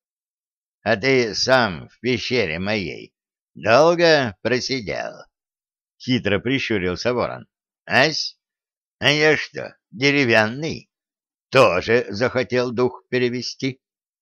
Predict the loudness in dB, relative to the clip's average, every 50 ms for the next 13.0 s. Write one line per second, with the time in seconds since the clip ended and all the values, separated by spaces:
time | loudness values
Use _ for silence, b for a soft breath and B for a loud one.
0 | _ _ _ _ _ _ _ _ _ -6 -6 -6 -4 0 2 4 4 4 4 2
1 | 0 0 -2 -2 -2 -2 -2 -2 -2 -4 -4 -4 -2 0 0 -2 -2 -4 -8 _
2 | _ _ _ _ _ _ _ _ -2 -2 0 0 -2 -4 -6 -4 -2 0 2 2
3 | 2 0 -2 -4 -4 -4 -4 -4 -2 0 2 2 2 2 0 -2 -2 -4 -6 -8
4 | _ _ _ _ _ -6 -2 -2 -2 -2 -2 -4 -6 -6 -6 -4 -2 0 2 2
5 | 2 0 -2 -4 -8 _ _ _ _ _ _ _ _ _ _ 0 2 2 2 2
6 | 0 -2 0 0 2 2 2 2 0 -2 0 0 0 0 2 0 0 0 -2 -4
7 | -6 -6 -6 -6 -8 -6 -4 0 2 2 2 0 -2 -4 _ _ _ _ _ _
8 | _ _ _ _ -10 -4 -2 -2 -2 -2 -2 -2 -2 -2 0 0 -2 -2 0 0
9 | -2 -2 -2 -4 -6 -8 -8 -8 -8 -8 -8 -6 -6 -8 -10 -10 -10 -14 -16 -18
10 | _ _ _ _ _ _ _ _ _ _ _ _ _ _ _ _ _ _ -10 -4
11 | 2 4 6 6 6 4 0 -2 0 0 0 2 0 0 -2 -2 -4 -4 -2 -2
12 | -2 -2 -2 -2 0 2 2 2 2 0 0 -4 -4 -4 -6 -8 -12 -16 -20